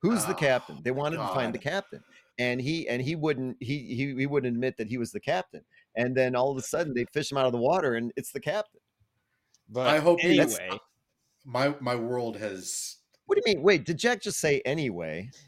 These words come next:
Speaker 3: What,
Speaker 2: My,
Speaker 3: I was
Speaker 2: my
Speaker 3: getting to
Speaker 2: world
Speaker 3: my
Speaker 2: has been
Speaker 3: point. Like, that little fucker, like, beats up one of the crew members and then shoots Mozzarella. <laughs>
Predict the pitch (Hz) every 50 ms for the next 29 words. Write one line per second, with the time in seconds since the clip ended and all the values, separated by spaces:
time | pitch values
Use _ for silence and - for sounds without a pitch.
0 | _ _ - 135 147 156 127 135 - 139 139 139 139 131 135 160 117 123 127 127
1 | 127 127 120 110 - - 135 127 123 110 101 104 - - 139 131 123 117 113 _
2 | _ _ _ _ 131 135 127 123 113 127 139 139 127 - - - 160 147 - -
3 | 139 123 120 113 113 110 104 92 - - 120 117 120 110 - - 110 113 107 101
4 | - 107 107 110 107 95 - - - 113 107 104 101 101 98 98 98 95 95 95
5 | 95 95 95 95 - - _ _ _ _ - - 110 113 113 110 104 - - -
6 | 120 113 110 101 - - 113 107 107 104 104 - - - 104 98 92 98 98 104
7 | 101 95 92 104 - - - 160 156